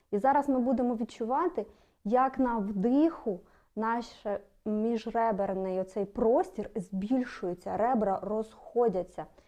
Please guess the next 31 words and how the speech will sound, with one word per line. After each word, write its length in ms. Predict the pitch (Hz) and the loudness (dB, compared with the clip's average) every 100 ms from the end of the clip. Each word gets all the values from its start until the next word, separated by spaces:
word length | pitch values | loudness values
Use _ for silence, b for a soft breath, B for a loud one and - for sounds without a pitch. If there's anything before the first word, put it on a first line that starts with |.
| b b | b b
І 100 | 208 | -2
ви 160 | 208 226 | 2 4
максимально 1080 | 233 330 427 - 415 392 330 285 277 285 285 _ _ | 4 2 0 0 2 4 4 4 2 -2 -8 _ _
все 220 | - 220 294 | -2 -2 0
повітря 500 | 381 330 285 285 262 b b b | 0 2 0 -4 -12 b b b
направляєте 1160 | 175 202 262 277 254 226 214 220 262 262 254 - - | -6 -2 -4 -4 -4 -2 -2 0 -2 -2 -6 -8 -2
ось 300 | 214 247 247 | 2 2 0
сюди 600 | - 208 185 208 220 220 | -10 -8 -4 -2 -2 -4
в 180 | 202 185 | -10 -6
ребра. 460 | 220 202 151 - - _ b b b 202 | -2 -2 -2 -6 -14 _ b b b -2
З 140 | 185 | 2
іншої 440 | 247 415 440 370 | 4 2 2 0
сторони 480 | 330 - 247 214 196 190 | -2 -2 -2 0 0 -2
у 100 | 208 | -2
нас 300 | 233 330 262 | 2 4 4
бік 300 | 202 262 220 | 4 4 2
затиснутий. 880 | 226 220 269 277 - 190 190 - - b b b b | -2 -2 -2 -2 -6 -14 -14 -18 -20 b b b b
Кисень — 500 | - 320 508 381 339 381 - _ _ _ _ _ - | 0 2 2 2 0 -2 -10 _ _ _ _ _ 0
це 140 | 254 | 2
у 120 | 233 | 2
нас 180 | 220 196 | -2 -2
газ, 480 | 202 220 220 349 - _ _ - | -6 -4 -2 -4 -6 _ _ -10
а 140 | 214 | -4
ми 180 | 247 254 | 0 0
знаємо 680 | 233 233 233 214 208 202 190 | 0 2 2 0 0 -2 -2
з 420 | 190 208 196 190 | -2 0 0 0
уроків 520 | 208 220 220 208 202 | 0 2 2 0 -6
фізики 540 | - 214 - 214 262 | -4 -6 -6 -6 -4
зі 140 | 254 254 | -2 -6
шкільної 520 | - - 254 262 269 | -8 -4 -2 0 0
програми, 560 | 262 254 254 269 277 | 0 0 0 0 -2